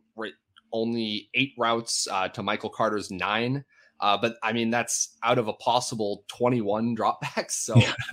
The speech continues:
Speaker 1: it, it, m-, maybe just s-, some context here. Seems like Hall and Carter are gonna split passing game work, whereas Hall is very clearly the favorite option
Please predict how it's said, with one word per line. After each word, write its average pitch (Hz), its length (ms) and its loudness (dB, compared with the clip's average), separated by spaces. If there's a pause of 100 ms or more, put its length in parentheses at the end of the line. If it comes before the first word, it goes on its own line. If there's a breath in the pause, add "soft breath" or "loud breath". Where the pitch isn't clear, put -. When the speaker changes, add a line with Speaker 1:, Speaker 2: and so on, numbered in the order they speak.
(120)
Speaker 1:
it, 139 140 2 (180)
it, 151 80 -8
m-, 147 380 -2
maybe 151 420 6
just 127 460 -4
s-, - 80 -20
some 135 240 -2
context 139 600 0
here. 120 460 0 (280 soft breath)
Seems 160 320 -2
like 139 160 0
Hall 120 260 0
and 107 100 -6
Carter 110 260 2
are 101 120 0
gonna 95 180 -4
split 117 340 -4
passing 160 380 -2
game 143 200 0
work, 131 280 -2
whereas 107 240 0
Hall 110 260 2
is 98 120 -6
very 110 420 4
clearly 101 440 -4
the 90 120 -8
favorite 92 400 -6
option 87 580 -4